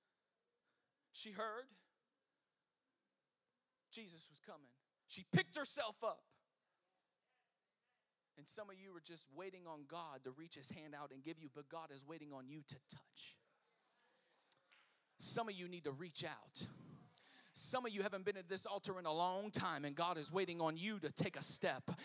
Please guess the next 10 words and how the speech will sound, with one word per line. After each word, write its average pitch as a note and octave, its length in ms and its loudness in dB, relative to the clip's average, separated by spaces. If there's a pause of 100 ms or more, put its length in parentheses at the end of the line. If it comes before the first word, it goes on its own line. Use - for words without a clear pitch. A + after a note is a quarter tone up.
(140)
and E3+ 360 4
reach G3 280 6
out. E3+ 480 6 (600)
God A#3+ 220 10
is G#3 120 10
waiting G3+ 280 6
on F#3+ 120 10
you. D4+ 600 12 (1040)
She - 240 6
heard, A#3 460 6